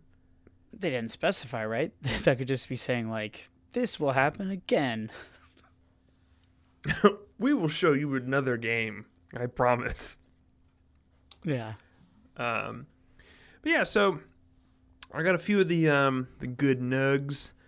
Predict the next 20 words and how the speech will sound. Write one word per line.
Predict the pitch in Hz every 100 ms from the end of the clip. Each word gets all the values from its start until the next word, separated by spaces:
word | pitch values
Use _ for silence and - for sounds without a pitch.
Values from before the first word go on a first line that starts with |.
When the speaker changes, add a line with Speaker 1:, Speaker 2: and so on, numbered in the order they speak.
| _ _ -
Speaker 2:
uh, | 120 120 -
out | 127
of | 123
the | 123
conference | 143 135 131 127 -
that, | - 110 - -
you | 104
know, | 117
we'll | 113
take | 117 123 120
a |
look | 113 117
at. | 113 110 110 - _ _
Um, | - 92 92 90
so | 123 127
first | - 139 -
of | 123
all, | 120
I've | 117
got | 120 113 107